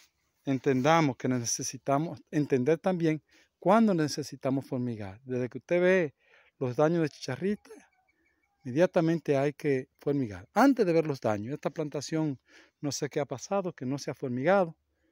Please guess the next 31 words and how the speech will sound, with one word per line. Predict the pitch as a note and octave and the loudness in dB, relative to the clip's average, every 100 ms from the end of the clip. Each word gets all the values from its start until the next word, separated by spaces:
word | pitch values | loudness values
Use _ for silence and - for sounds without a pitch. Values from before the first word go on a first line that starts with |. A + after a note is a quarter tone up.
| _ _ _ _ | _ _ _ _
porque | - A#2 B2+ | -20 -6 -2
ya, | A#2+ D3+ D#3 | 4 6 6
eh, | D#3+ E3 - | 4 0 -6
con, | C#3+ C3+ B2+ B2+ - | -2 -2 -2 -6 -10
como | C#3 C3 | -8 -4
lo | B2+ | -4
vimos | B2 E3+ F#3+ F3+ | -2 0 0 0
en, | E3 C#3+ B2 B2+ _ _ _ _ _ C3+ | -2 -4 -6 -10 _ _ _ _ _ -6
en | |
el | C3 | -4
chequeo | - B2+ - E3 | -4 -8 -2 -2
anterior, | D#3+ F#3+ F3 D#3 D3+ _ _ _ _ _ _ _ | 0 -2 2 2 2 _ _ _ _ _ _ _
ya | C#3+ C3+ B2+ A#2 A#2 _ _ _ _ | -4 -2 -2 -4 -10 _ _ _ _
en | - B2+ | -8 -4
esta | C#3+ D3+ D3+ | -2 -2 -2
ocasión | D#3 - D3 C#3+ | -4 -4 -8 -8
también | C3+ A#2+ A2+ C3+ D3 C#3+ _ _ _ _ | -6 -8 -6 -4 -4 -6 _ _ _ _
volvimos | - A#2 C3 D3 C3+ | -4 0 2 2 -2
y | D3+ | -2
lo | D3 | -2
vimos. | C#3 B2+ B2+ _ _ _ _ _ _ _ | 0 -2 -4 _ _ _ _ _ _ _
Eh, | C3 A#2 A2 G#2+ - | -10 -8 -10 -14 -14
hay | C3 | -14
que | - | -6
informarla | C#3+ - B2+ A#2+ D#3+ D#3 B2+ | -8 -6 -6 -2 -2 -2 -4
para | - A#2+ | -6 -8
evitar | A2+ A2 C#3 D3 | -10 -10 -4 -2
así | D3+ - A2+ - _ _ _ _ _ _ | -4 -6 -12 -12 _ _ _ _ _ _
que | - B2+ | -10 -10
pueda | - C3 | -6 -8
hacernos | C3+ - B2 A2+ A#2+ | -8 -6 -6 -6 -10